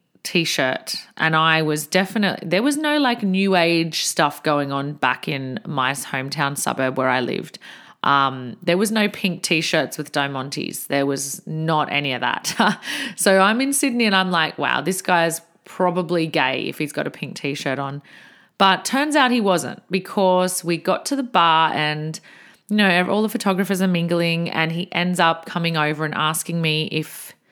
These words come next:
he could buy me a drink. And I'm, I'm just gonna paint the picture for you guys because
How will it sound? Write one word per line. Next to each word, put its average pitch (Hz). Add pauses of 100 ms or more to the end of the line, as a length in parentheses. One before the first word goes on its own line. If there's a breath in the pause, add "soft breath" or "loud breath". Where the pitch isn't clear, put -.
(440 soft breath)
he 180
could 180
buy 165
me 165
a 147
drink. 147 (960)
And 175
I'm, 202
I'm 180
just 214
gonna 254
paint 214
the 196
picture 185
for 175
you 160
guys 139
because -